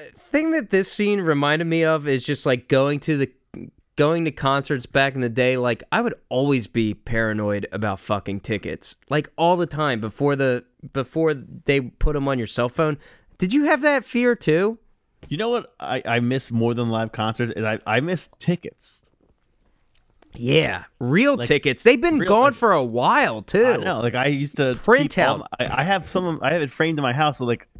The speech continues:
Speaker 2: but, like, and I, I have some of the printout one, but, like, real tickets were the shit, man.
Speaker 1: Yeah,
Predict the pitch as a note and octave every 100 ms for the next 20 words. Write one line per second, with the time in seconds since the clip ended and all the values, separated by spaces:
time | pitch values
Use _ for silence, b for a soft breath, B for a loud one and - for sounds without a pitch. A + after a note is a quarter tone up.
0 | - B2+ B2 A2 A#2 A#2+ - A#2 A#2+ A#2+
1 | A#2+ - - D3 C3 G#2 C#3+ C3 A#2 E2+
2 | G#2+ A2 G#2 - B B - A#2 F#3 G#3+
3 | - F3+ F3+ - A#2+ F#2+ - - C3 E3+
4 | - G#2 G2+ A2+ B2 F3+ C#4 D4